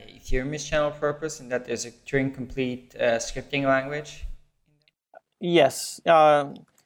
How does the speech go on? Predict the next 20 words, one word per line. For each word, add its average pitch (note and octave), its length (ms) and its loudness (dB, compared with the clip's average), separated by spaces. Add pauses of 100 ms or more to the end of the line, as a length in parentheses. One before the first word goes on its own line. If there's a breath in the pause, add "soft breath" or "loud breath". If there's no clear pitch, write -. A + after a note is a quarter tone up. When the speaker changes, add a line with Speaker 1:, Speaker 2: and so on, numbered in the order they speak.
(200)
Speaker 2:
we E3+ 160 4
use F3 260 4
WebAssembly, E3+ 800 2
which D3 180 -2
is C3+ 100 -2
an C#3 120 -2
industry D#3 420 2
standard, D3 560 0 (160)
uh, C#3 400 4
with C3+ 160 -4
support - 400 2
from C#3+ 180 -2
Microsoft, C#3 680 2
Google, C#3 280 2
and B2+ 80 0
Apple, C3+ 460 4
and, B2+ 180 0 (360 soft breath)
and C#3 180 2
others. C3+ 380 2 (560 loud breath)
And, D3 580 2